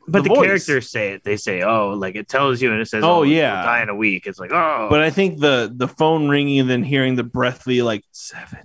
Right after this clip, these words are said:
Speaker 2: days" is more effective to making the, it all feel more real than a phone ringing and then nothing being said. You don't hear anything as the viewer, and you're just like,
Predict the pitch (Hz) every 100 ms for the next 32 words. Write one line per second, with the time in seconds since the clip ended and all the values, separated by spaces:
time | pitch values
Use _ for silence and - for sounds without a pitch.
0 | _ - - - - - - - 151 127
1 | 139 139 139 143 135 127 - 135 - 113
2 | 110 113 110 95 - _ _ _ - 131
3 | 123 117 123 120 127 117 113 110 104 101
4 | 95 - _ _ _ _ 131 131 127 123
5 | 117 - - 127 123 113 120 113 104 107
6 | 107 120 107 92 78 98 123 107 104 -
7 | - - 120 131 - 139 143 135 127 123
8 | 120 120 110 117 117 117 117 120 117 -
9 | 127 120 117 110 _ _ 131 135 123 110
10 | - - 139 117 110 110 123 110 - 147
11 | 139 123 120 113 113 120 117 120 156 123
12 | 113 113 110 120 104 101